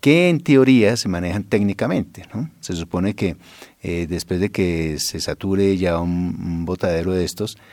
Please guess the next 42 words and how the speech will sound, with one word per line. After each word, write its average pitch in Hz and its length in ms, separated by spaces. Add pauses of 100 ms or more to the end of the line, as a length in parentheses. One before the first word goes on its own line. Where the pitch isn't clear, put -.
(220)
con 90 140
los 85 100
procesos 90 480
que 107 100
se 90 200
hacen, 101 440 (280)
esas 98 300
tierras, 98 360
eh, 80 380
se - 140
pueden 82 220
recuperar 80 600
para 76 720
otro - 160
tipo - 240
de 87 100
actividades. 90 540
Yo - 100
me 82 80
acuerdo 95 300
que, - 240 (300)
eh, 80 360
la 76 80
zona 92 200
de 101 60
Entre 90 180
Ríos, 92 260
por - 140
ejemplo, 76 260
fue 87 120
un 85 100
botadero 80 420
de 78 60
basura, 80 480 (180)
la 73 240
zona, 78 840 (460)
eh, 76 300
más 76 280
abajo 80 300
de 82 80
la 73 80
ochenta 78 1120